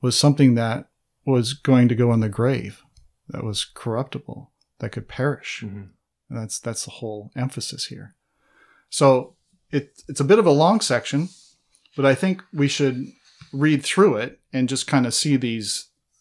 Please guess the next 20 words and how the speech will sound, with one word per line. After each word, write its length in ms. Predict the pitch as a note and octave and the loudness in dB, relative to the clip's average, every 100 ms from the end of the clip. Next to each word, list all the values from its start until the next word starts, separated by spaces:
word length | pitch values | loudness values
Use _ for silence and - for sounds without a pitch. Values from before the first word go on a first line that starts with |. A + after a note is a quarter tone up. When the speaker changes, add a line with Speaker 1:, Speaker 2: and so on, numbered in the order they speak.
| _ | _
Speaker 1:
these 180 | C3+ B2+ | -4 -4
contrasts. 840 | - E3 D#3 - G#2 - - - - _ _ _ _ _ - - - | 2 4 4 2 -8 -8 -8 -8 -14 _ _ _ _ _ -20 -20 -8
Speaker 2:
Yeah, 140 | C#3+ | -4
it's 140 | B2+ - | -4 -4
a 40 | |
helpful 300 | B2 F#3 C3 | -8 -8 -8
exercise, 480 | B2 - D3+ A2+ G2+ | -10 -10 -12 -10 -8
actually, 360 | G2+ G2 - G#2 | -8 -10 -12 -16
Tim, 200 | - G#2 | -12 -12
if, 180 | G#2 - | -12 -14
if 200 | G#2+ - | -16 -12
you're 140 | G#2+ | -10
up 100 | B2+ | -10
for, 380 | - A2 G#2 G2 | -12 -12 -10 -12
for 160 | - A2 | -14 -14
the 100 | G2 | -12
challenge 680 | - A2+ A2 F#2 G#2+ - _ _ _ _ _ _ | -8 -8 -8 -10 -14 -16 _ _ _ _ _ _
of 180 | A#2+ A2 | -10 -4
us 220 | A#2+ - | -4 -4
actually 640 | B2 A2 - G#2 G2+ G#2 | -8 -8 -10 -12 -10 -12